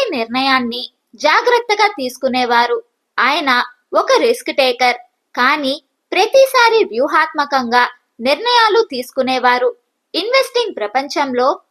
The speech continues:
అతనికి విశ్వసనీయత, వ్యూహం మరియు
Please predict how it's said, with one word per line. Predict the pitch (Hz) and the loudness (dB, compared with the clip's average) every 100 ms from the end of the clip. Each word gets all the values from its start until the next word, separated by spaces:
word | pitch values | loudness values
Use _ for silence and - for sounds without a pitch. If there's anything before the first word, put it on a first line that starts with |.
| _ - | _ -4
అతనికి | 330 403 381 - 262 - _ _ - | -2 -2 -4 -6 -8 -8 _ _ -10
విశ్వసనీయత, | 285 - 539 523 466 415 339 - 269 269 - _ _ 214 | -6 0 0 0 -2 -2 -2 0 0 0 -4 _ _ -6
వ్యూహం | 269 392 440 302 302 - _ _ _ | 2 2 2 0 0 -6 _ _ _
మరియు | 240 262 302 339 302 | -4 0 2 2 2